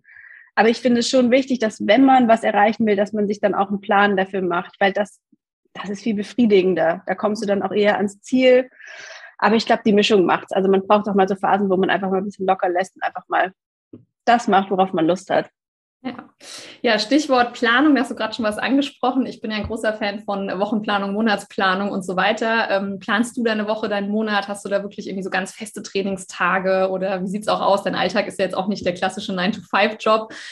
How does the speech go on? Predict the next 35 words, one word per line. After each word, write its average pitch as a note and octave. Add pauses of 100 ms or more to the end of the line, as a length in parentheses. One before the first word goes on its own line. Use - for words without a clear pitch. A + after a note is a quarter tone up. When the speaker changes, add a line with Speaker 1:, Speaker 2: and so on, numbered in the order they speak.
(180)
Speaker 2:
Ähm, G3
ja, F3
also F#3+
ich -
kenn -
das F#3+
ja G3
von G3+
mir. A3
Mein F#3
Alltag F#3+
ist F3+
irgendwie F#3+
gefühlt F#3
jede A3
Woche G#3+
anders B3+
und, G#3+
ähm, G#3
da G3
Speaker 1:
Mhm. G3+
Speaker 2:
merke G3+
ich G#3
schon, G#3
dass G#3
die F#3
Planung F#3+
ganz, F#3
ganz F3+
wichtig F3+
ist, G3+
weil, E3+
ähm, F3
ich F3
sonst F3+